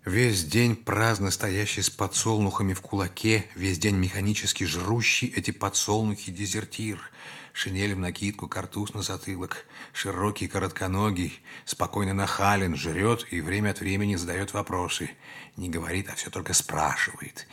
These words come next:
И ни единому ответу не верит, во всём подозревает брехню.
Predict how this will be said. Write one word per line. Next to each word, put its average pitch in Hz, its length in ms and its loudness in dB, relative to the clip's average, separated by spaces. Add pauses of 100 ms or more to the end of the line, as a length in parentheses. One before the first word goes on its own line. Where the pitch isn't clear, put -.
(180)
И 101 60 0
ни 98 140 4
единому 101 400 4
ответу 110 320 -2
не 104 160 0
верит, 123 540 2 (200)
во - 80 -4
всём 104 220 0
подозревает 92 760 0
брехню. 85 840 2